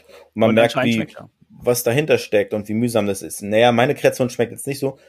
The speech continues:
Speaker 1: Nur die Kreation, die ich da dann probiert hab, so Zappenduster und andere, zwei hab ich auch gekauft, äh, die waren wirklich lecker, muss man sagen. Schöne
Speaker 2: Was
Speaker 1: Sachen
Speaker 2: hattest
Speaker 1: bei.
Speaker 2: du denn für eine Kreation dir rausgezaubert? Du warst bestimmt wieder experimentierfreudig, oder?
Speaker 1: Ja, ich hab ein bisschen zu viel, ähm,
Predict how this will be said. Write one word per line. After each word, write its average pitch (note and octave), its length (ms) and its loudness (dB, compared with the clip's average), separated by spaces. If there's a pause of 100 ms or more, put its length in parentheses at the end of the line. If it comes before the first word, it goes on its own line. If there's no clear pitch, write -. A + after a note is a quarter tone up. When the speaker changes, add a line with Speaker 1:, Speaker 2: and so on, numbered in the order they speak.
(140)
Speaker 1:
Nur B2+ 120 0
die C#3 120 -2
Kreation, B2 440 2
die A#2 80 -2
ich A2 100 -8
da B2 160 2
dann C3+ 180 0
probiert A#2 380 -2
hab, C#3 160 0
so C3 380 -4 (240)
Zappenduster B2 560 -4
und A2+ 80 -2
andere, C3 420 0
zwei A#2 200 2
hab A#2 100 2
ich A#2 80 -4
auch G2+ 180 -2
gekauft, A2 480 0 (480)
äh, A2 140 4
die A#2 120 -2
waren C3+ 160 4
wirklich A2+ 280 -4
lecker, F2+ 240 -2
muss A#2 160 -6
man D3 120 -4
sagen. G2 380 -6
Schöne - 240 -6
Speaker 2:
Was - 80 4
Speaker 1:
Sachen - 120 0
Speaker 2:
hattest G2 200 -2
Speaker 1:
bei. D#3+ 60 -2
Speaker 2:
du D3+ 60 6
denn C#3 100 4
für C3+ 180 0
eine A#2+ 180 0
Kreation A#2 920 -2
dir A2 220 0
rausgezaubert? G#2 840 0
Du A#2 100 -6
warst D3+ 200 2
bestimmt D3 220 -6
wieder C3+ 100 2
experimentierfreudig, A#2+ 960 -2
oder? C3 260 -4 (640)
Speaker 1:
Ja, A#2+ 280 4
ich C3 100 0
hab C3 140 2
ein B2 60 -8
bisschen B2+ 420 -2
zu B2 180 -12
viel, A#2 580 4
ähm, G2+ 440 -6